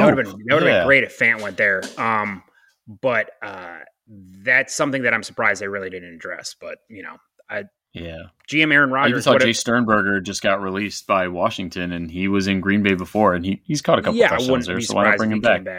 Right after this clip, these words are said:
Speaker 1: back. Yeah, for sure. They need the depth.
Speaker 2: I mean, if he's not, if he's on waivers, they could still bring him back.
Speaker 1: Yeah,
Speaker 2: And he knows the
Speaker 1: hundred percent.
Speaker 2: system, so.
Speaker 1: A hundred percent.
Speaker 2: But as, as, uh, I think LaFleur said, one of the things that's gonna be most missed is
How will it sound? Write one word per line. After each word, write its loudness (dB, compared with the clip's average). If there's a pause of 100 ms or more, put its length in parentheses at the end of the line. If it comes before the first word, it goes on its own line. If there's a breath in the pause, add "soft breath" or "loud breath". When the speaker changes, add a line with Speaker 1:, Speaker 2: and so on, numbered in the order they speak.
Speaker 1:
back. -20
Yeah, -12 (240)
for -8
sure. -6
They 0
need 4
the -6
depth. -8 (220)
Speaker 2:
I -2
mean, 6
if 2
he's -4
not, 2
if 0
he's 2
on 6
waivers, 4
they -2
could -8
still 2
bring -2
him -6
back. 2
Speaker 1:
Yeah, 4
Speaker 2:
And -6
he -6
knows -4
the 0
Speaker 1:
hundred -2
percent. -8
Speaker 2:
system, -10
so. -10
Speaker 1:
A -10
hundred -14
percent. -18 (160)
Speaker 2:
But 2 (260)
as, 2
as, 4
uh, 2
I -4
think -2
LaFleur -6
said, -4 (120)
one 0
of 0
the -14
things 0
that's -4
gonna -2
be -4
most -2
missed 0
is -6